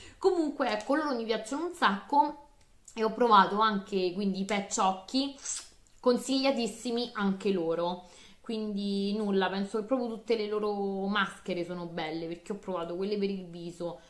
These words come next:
contorno occhi, collo, décolleté, sono meravigliose. Siero ce n'è a, non so, a chili, tant'è che poi lo ripiegate, io lo metto dentro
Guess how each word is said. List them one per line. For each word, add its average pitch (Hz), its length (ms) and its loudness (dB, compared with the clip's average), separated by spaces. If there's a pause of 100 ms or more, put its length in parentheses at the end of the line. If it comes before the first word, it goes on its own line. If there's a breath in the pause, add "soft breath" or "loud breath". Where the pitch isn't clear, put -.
(100)
contorno 202 600 -4
occhi, 180 360 -6
collo, 190 380 2
décolleté, 196 840 -4
sono 202 200 -2
meravigliose. 233 800 0
Siero 269 440 2
ce 196 120 -4
n'è 202 420 -2
a, 185 460 6
non 196 200 0
so, 180 540 -2
a 190 180 -4
chili, 214 560 0 (380 loud breath)
tant'è 254 500 2
che 233 120 -2
poi 190 300 2
lo 208 100 4
ripiegate, 202 640 2
io 226 120 0
lo 190 140 0
metto 220 280 -4
dentro 180 600 -8